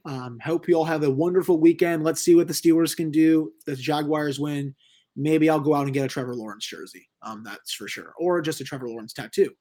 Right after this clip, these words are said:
Who knows? Um, but Penguins are back on action, two o'clock Saturday.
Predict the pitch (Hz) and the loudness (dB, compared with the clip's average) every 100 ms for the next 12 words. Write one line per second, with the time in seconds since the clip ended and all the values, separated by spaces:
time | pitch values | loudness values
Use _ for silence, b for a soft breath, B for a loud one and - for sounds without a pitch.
0 | - 135 92 58 - _ b b b b | -16 -16 -14 -14 -16 _ b b b b
1 | b 127 123 117 143 127 - _ - 156 | b -8 -8 -6 -4 -4 -6 _ -6 -2
2 | 180 170 165 175 170 165 160 160 - 165 | 0 0 2 2 0 -2 -4 -4 -4 -6
3 | 139 202 202 190 165 - 160 160 156 151 | 0 2 4 4 2 0 0 2 2 0
4 | 147 | -4